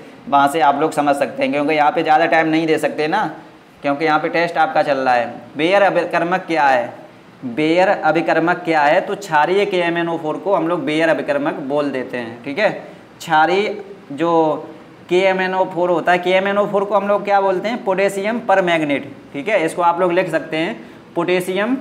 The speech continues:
परमैंगनेट, पोटेशियम परमैंगनेट। आप लोग बोर तो नहीं हो रहे हैं ना? बहुत ज़्यादा चीज़ें आपको यहाँ पे बता दी हैं, तो आप लोग लग रहा है बोर हो रहे हैं।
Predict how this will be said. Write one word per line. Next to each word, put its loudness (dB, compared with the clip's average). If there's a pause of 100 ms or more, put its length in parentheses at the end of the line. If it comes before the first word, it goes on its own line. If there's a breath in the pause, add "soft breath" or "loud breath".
(200)
परमैंगनेट, 0 (280)
पोटेशियम -4
परमैंगनेट। -2
आप 2
लोग 0
बोर 0
तो -2
नहीं -2
हो 0
रहे 2
हैं -2
ना? 0 (600)
बहुत 0
ज़्यादा 2
चीज़ें 0
आपको 0
यहाँ 0
पे -2
बता 2
दी -2
हैं, -4
तो 0
आप 2
लोग -2
लग -2
रहा 2
है 0
बोर 0
हो 0
रहे 2
हैं। -6